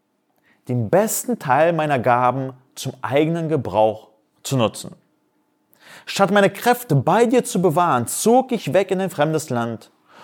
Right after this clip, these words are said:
um fern von dir, um sie fern von dir mit meiner unzüchtigen Lust zu vergeuden.“ Er sagt so, „Ja Gott, du hast mir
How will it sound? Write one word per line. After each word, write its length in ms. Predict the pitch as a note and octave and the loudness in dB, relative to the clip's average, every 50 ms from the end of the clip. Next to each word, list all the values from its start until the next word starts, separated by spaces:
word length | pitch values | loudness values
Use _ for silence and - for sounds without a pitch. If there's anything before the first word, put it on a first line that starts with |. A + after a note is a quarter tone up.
| - - - | -20 -14 -6
um 200 | - B2+ B2+ A#2 | -2 -2 -2 -2
fern 520 | - - - G3 F#3+ G3 G#3 A3+ A#3+ A#3+ | -4 -2 0 2 2 4 2 2 0 -2
von 360 | - - - A3 G#3+ F#3+ C3+ | -4 -2 -2 0 0 0 0
dir, 500 | B2+ D3 E3 E3+ F3 F3+ G3+ A#3 A3+ G#3+ - _ _ _ _ _ _ _ _ _ _ _ _ _ _ _ _ _ _ | 0 0 2 4 2 2 2 -2 -6 -12 -16 _ _ _ _ _ _ _ _ _ _ _ _ _ _ _ _ _ _
um 120 | - E3+ D#3+ | 2 2 4
sie 180 | C#3 E3 D#3+ | 6 4 4
fern 340 | D#3 - G3 G3 A3 A#3+ A3+ | 2 2 2 2 2 2 2
von 220 | - C4 B3 A3 D#3+ | 0 0 0 2 2
dir 320 | D3+ E3 E3+ F3+ F#3 F3+ F#3 - - - - - _ | 4 4 4 4 2 -2 -6 -14 -20 -20 -20 -10 _
mit 160 | D3 C#3+ - | -6 -2 0
meiner 240 | C3+ B2+ B2 - - | 0 0 0 0 0
unzüchtigen 760 | E3+ F#3 F3 - - G3+ F#3+ G3 - F#3+ F3+ E3+ F3 F3 E3+ - _ _ | 0 -2 -2 0 -2 -2 -2 -2 -4 -4 -4 -2 -4 -4 -6 -10 _ _
Lust 420 | C3 C3 C#3+ C#3 - - - - _ _ _ | 0 0 0 0 -2 -8 -18 -20 _ _ _
zu 140 | - C#3+ | -14 -14
vergeuden.“ 500 | B2+ - C3 A2 - D#2 - - - _ _ _ _ _ _ _ _ _ _ _ _ _ _ _ _ _ _ _ | -10 -8 -8 -6 -6 -8 -8 -10 -16 _ _ _ _ _ _ _ _ _ _ _ _ _ _ _ _ _ _ _
Er 80 | B2+ B2 | -4 -4
sagt 160 | C#3 A#2+ - | -2 -2 -4
so, 60 | B2 - - - _ | -8 -12 -12 -6 _
„Ja 100 | D#3 D#3+ | 0 0
Gott, 300 | B2+ A#2+ A#3 G3 - - - | 2 2 0 0 0 -2 0
du 140 | A#3 B3+ B3 | 2 2 2
hast 260 | G#3+ G3+ E3+ - - | 2 -2 -4 -4 -4
mir 240 | F#3 F#3 F3 D#3 | -2 -2 -2 -2